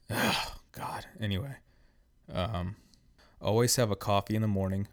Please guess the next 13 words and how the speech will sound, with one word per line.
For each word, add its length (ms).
Black. 420
Never 320
apologize 600
for 160
doing 240
the 80
right 260
thing. 300
Learn 260
when 100
to 60
say 200
no. 300